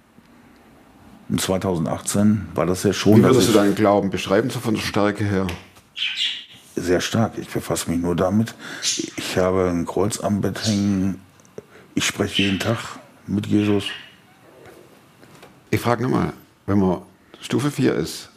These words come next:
Speaker 1: Ja.
Speaker 2: dann, und, und auch nur Google beherrscht.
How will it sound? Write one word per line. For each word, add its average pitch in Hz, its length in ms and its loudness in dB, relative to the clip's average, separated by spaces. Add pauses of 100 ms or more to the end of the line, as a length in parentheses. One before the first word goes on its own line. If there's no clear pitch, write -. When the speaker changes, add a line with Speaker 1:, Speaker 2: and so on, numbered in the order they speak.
(180)
Speaker 1:
Ja. 98 260 2 (1120)
Speaker 2:
dann, 92 280 0 (420)
und, 107 160 0
und 107 260 2 (300)
auch 104 300 2 (720)
nur 135 240 4
Google 143 260 8
beherrscht. 104 520 2